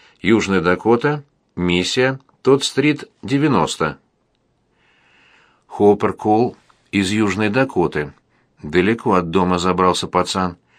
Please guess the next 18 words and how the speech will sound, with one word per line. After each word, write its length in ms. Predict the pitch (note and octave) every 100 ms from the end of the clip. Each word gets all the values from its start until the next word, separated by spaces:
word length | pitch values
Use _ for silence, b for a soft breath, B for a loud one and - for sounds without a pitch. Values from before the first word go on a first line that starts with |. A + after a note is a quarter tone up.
| b b b b b b b
Выше, 720 | E2 E2 F2 F2 - A2 A2+ - _ _ _ _ _ _
рядом 380 | D#2+ C3 C3 G2+
с 100 | -
лос-анджелесским 1120 | G#2 - - - G#2+ G2 F#2 F#2 - G2 F2
телефоном, 640 | G#2 A#2 - G3 G3 - b b b b b -
некой 380 | A2 A#2+ A#2 F#2+
Джейд 600 | E2+ F#2+ A#2 C3+ C3 -
и 100 | -
от 140 | E2 F2
руки 240 | F#2 A2
нарисованным 560 | F#2 F#2 - G2 F#2 F2
глазом 460 | F#2+ F2+ F2 G2+
Гора 360 | G#2 F3 F#3+ F3 b b b b
было 220 | - D#3
написано: 720 | F#3+ F#3 - F#2 - E2 D#2+ D2 _ -
«Но 240 | E2+ F#2+
ливень 500 | F#2 F#2+ A#2 B2 A#2
вот-вот, 600 | A#2 B2+ - C#3 D#3+ -